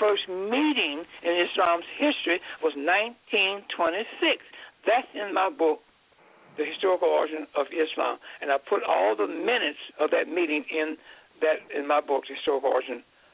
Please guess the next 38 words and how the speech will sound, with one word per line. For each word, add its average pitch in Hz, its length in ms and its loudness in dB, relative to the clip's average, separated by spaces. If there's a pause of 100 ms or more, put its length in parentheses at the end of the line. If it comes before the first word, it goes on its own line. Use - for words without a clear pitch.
(140)
of 127 220 0 (260)
Islam. - 400 -4 (640)
So 165 200 2 (280)
that's 277 200 -2
just 208 260 -2
a, - 320 -2
a - 20 0
little, 180 320 0 (400)
little 175 220 0
history 156 480 -2 (380)
that, 160 180 0 (160)
uh, - 240 -2 (400)
that 135 160 0
we 180 220 0
should 160 100 -2
know 151 340 2
in 170 160 0
the 147 60 2
African 151 420 -2
community 139 540 -4 (460)
to 196 100 2
dispel 170 680 0
a 135 60 2
lot 156 220 4
of 147 120 0 (460)
misinformation 160 760 -2
that's 135 140 -4
been 143 180 -4
put 175 160 0
out 143 240 2
here 110 220 -2 (260)
over, 127 320 0 (200)
over 123 120 -4
the 127 120 -4
years 147 300 2
and 135 120 2
over 127 160 4
the 127 140 -2